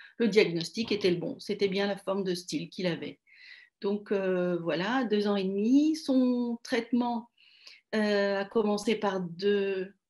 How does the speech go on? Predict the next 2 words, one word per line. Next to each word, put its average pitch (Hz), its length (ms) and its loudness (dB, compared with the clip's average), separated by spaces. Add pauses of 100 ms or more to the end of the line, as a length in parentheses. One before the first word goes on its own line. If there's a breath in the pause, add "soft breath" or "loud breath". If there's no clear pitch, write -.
(280)
l'aspégique, 202 800 -2 (840 soft breath)
euh, 190 400 -2